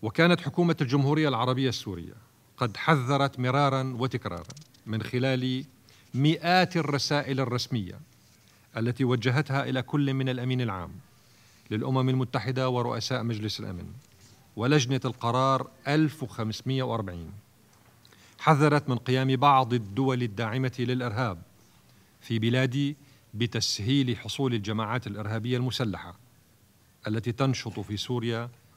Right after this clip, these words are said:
على أسلحة كيماوية. وقدمنا للمجلس، لمجلس الأمن وللجنته الفرعية المعنية بتطبيق القرار ألف وخمسمية وأربعين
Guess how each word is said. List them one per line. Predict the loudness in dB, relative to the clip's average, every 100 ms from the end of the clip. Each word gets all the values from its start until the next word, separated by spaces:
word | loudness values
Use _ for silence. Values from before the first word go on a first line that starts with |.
| _ -6
على | -2 -2
أسلحة | -4 -8 -12 -12 -12 -10 -10 -10 -16 _ -14
كيماوية. | -8 -4 -4 -4 -8 _ _ _ _ _ _ -20 -20 -20 _ _ -20 -20 -20 _ _ _ _ _ _ -6
وقدمنا | 0 4 6 8 8
للمجلس، | 8 6 4 0 -12 -14 -14 -20 -20 -20 _
لمجلس | -4 0 2 2 0
الأمن | 0 0 -2 -4 -12 -20 -18 -8
وللجنته | -4 -2 -2 -2 0 -2 -2 -4
الفرعية | -4 -4 -4 0 0
المعنية | 0 2 4 4 2 -4 -14 _ _ _ _ _ -16
بتطبيق | -10 -8 -4 -2 -2
القرار | -4 0 0 0
ألف | -2
وخمسمية | -6 -10 -6 -4
وأربعين | -2 -2 -2 -6